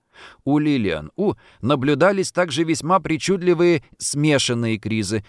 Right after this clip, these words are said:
в которых великое разнообразие феноменов —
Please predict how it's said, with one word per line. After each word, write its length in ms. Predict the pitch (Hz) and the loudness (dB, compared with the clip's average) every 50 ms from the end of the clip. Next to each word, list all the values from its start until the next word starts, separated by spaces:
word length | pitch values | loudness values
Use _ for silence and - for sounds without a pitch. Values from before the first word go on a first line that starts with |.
| - _ - | -16 _ -20
в 100 | - - | -10 -6
которых 440 | - - - 107 120 123 120 - | -6 -2 0 2 2 2 2 -2
великое 480 | 110 113 139 143 143 143 113 - 120 113 | -2 -2 0 0 0 0 0 -2 0 0
разнообразие 720 | 117 110 92 113 113 110 101 113 120 117 104 90 104 98 | 0 0 0 0 -2 -2 0 2 2 2 2 2 -2 -2
феноменов — 560 | 90 - 104 131 180 202 156 104 82 69 - | -2 -2 -2 0 0 0 -2 -2 -6 -8 -14